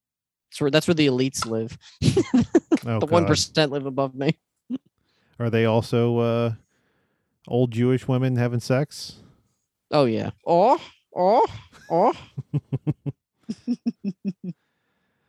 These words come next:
Speaker 2: Uh, when people called nine one one, a deputy showed up. Spencer went back inside to hide his nakedness.
Speaker 1: He just tucked his dick between his legs and walked around like a penguin.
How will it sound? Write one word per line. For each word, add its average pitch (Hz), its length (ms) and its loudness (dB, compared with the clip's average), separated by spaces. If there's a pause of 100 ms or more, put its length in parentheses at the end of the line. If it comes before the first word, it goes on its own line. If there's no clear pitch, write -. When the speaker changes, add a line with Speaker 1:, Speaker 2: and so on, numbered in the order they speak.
(340)
Speaker 2:
Uh, 117 200 0
when 123 180 2
people 185 300 0
called 185 320 0
nine 131 180 2
one 127 160 0
one, 113 480 -2
a 123 100 -6
deputy 123 300 2
showed 117 240 0
up. 110 100 0
Spencer 135 320 0
went 120 160 0
back 147 220 0
inside 139 460 0
to 110 140 0
hide 135 280 -2
his 135 160 0
nakedness. 101 800 -4 (580)
Speaker 1:
He 156 60 -4
just 160 180 0
tucked 165 160 2
his 151 140 -4 (160)
dick 135 180 0
between 135 280 -4
his 120 120 -4
legs 123 300 0
and 120 80 -4
walked 123 240 -2
around 127 120 2
like 131 140 -2
a 110 40 -6
penguin. 131 360 -2